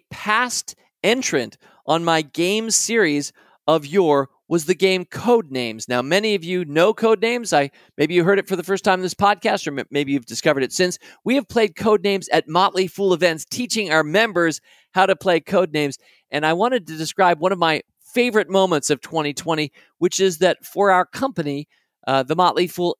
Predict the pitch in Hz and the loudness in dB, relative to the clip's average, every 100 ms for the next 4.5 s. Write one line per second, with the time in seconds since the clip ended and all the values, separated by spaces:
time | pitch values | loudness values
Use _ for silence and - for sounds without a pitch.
0 | - 190 160 - _ _ - 160 190 175 | -2 -2 -2 -8 _ _ -6 0 2 2
1 | - 160 190 196 170 190 170 165 135 170 | 2 -2 0 0 0 -2 -4 -2 2 2
2 | 233 - 151 127 127 127 - 156 147 147 | 2 0 0 0 -6 -10 -4 2 2 2
3 | 151 - 143 147 143 _ _ 226 320 - | 0 0 -2 -4 -10 _ _ -4 -4 -4
4 | 143 120 139 127 | -6 -2 -2 -2